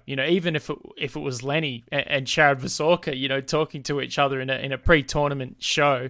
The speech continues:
and to get out there the day before and just make sure that, that everything, you know, works well. You only need a couple of people to, to double check that's all good. And then, yeah, a few of the comments that came in were really odd because, you know, I remember vividly the two thousand and eighteen Everest Premier League, I think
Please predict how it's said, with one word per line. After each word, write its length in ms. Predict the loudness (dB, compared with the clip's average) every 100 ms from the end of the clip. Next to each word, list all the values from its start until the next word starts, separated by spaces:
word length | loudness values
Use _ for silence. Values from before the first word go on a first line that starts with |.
| -4
and 160 | -4 -2
to 100 | 4
get 180 | 6 8
out 240 | 8 8
there 100 | 4
the 120 | 4
day 180 | 2 2
before 360 | 2 -2 0 0
and 100 | -2
just 200 | -6 -4
make 240 | -4 -4
sure 320 | 0 2 2
that, 240 | 2 -4 -4
that 160 | -2
everything, 680 | 0 0 -2 -4 -6 -6 -8
you 80 | -8
know, 220 | -6 -8 -10
works 440 | 0 2 2 0
well. 260 | 0 2 0
You 160 | -2
only 160 | -2 -2
need 180 | -4 -6
a 40 |
couple 260 | -6 -10 -8
of 80 | -6
people 260 | -6 -8
to, 200 | -8 -8 -8 -16 _ _
to 100 | -2
double 220 | 0 0
check 200 | -2 -6
that's 220 | -6 -6 -6
all 100 | -4
good. 260 | 2 2
And 120 | 2
then, 160 | 0 -2 -10 -20 2
yeah, 300 | 6 6 6
a 60 |
few 160 | 2 0
of 80 | 0
the 60 |
comments 340 | 0 -4 -4 -6
that 100 | -6
came 260 | -4 -2
in 180 | -2 -2
were 180 | -4 -4 0
really 340 | 0 2 4
odd 180 | 4 4
because, 400 | -4 -2 -2 -2
you 60 |
know, 140 | 0 4
I 120 | 4
remember 380 | 2 0 0 -2
vividly 680 | -2 -2 -2 -8 -8 -8 -12 _ _
the 80 | -2
two 200 | 0 4
thousand 340 | 4 4 2
and 80 | 0
eighteen 400 | -2 -2 -4 -2
Everest 300 | -4 -4 -2
Premier 320 | -2 0 -2
League, 240 | -4 -4 -4
I 40 |
think 280 | -6 -6